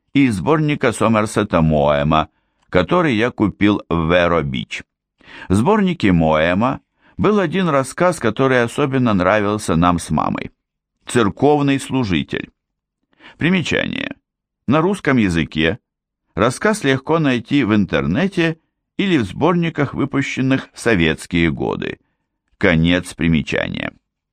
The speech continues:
Как это часто бывает у Моэма, его рассказ вызывал улыбку. В самом начале герой рассказа, скромный церковный служитель, неожиданно лишается единственной работы,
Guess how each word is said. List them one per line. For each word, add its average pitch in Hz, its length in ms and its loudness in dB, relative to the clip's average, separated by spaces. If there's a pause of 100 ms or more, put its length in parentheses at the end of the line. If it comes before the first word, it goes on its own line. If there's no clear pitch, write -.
(720)
Как 90 240 0
это 87 260 0
часто 82 400 0
бывает 71 760 0
у 107 100 2
Моэма, 107 680 0 (540)
его 156 320 2
рассказ 175 720 -4 (180)
вызывал 101 540 2
улыбку. 92 580 -2 (600)
В - 60 -18
самом 190 300 2
начале 82 520 2
герой 76 400 2
рассказа, 156 640 -2 (300)
скромный 131 640 0
церковный 104 540 0
служитель, 85 640 -4 (420)
неожиданно 180 600 0
лишается 151 760 -2
единственной 95 840 0
работы, 87 680 -2